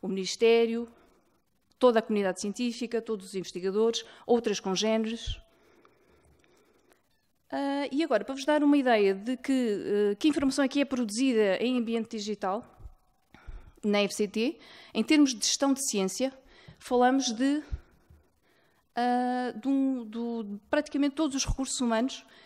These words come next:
que, de que estejam incluídos ou façam parte do Sistema Científico e Tecnológico Nacional, investigadores, cientistas, bolseiros. Em termos de bolsas de investigação, todas as candidaturas, avaliação,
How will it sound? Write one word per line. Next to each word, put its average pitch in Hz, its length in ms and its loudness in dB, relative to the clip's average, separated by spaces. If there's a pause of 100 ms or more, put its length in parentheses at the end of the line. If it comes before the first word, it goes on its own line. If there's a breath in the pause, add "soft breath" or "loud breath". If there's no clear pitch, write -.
(180 loud breath)
que, 233 120 -4 (120)
de 208 120 -10
que - 180 -6 (140)
estejam 247 400 0
incluídos 240 420 -4
ou 170 60 -10
façam 214 320 -6
parte - 220 -6
do - 60 -10
Sistema 254 280 2
Científico 226 480 -4
e - 20 -8
Tecnológico 214 500 -2
Nacional, 190 440 -2 (260 loud breath)
investigadores, 240 720 -2
cientistas, 220 600 -4
bolseiros. 190 560 -6 (800 loud breath)
Em 208 100 -4
termos 302 240 0
de 247 60 -10
bolsas 262 320 -2
de 269 40 2
investigação, 220 640 -2 (140)
todas 247 300 0
as 247 100 -2
candidaturas, 233 920 -2
avaliação, 196 640 -2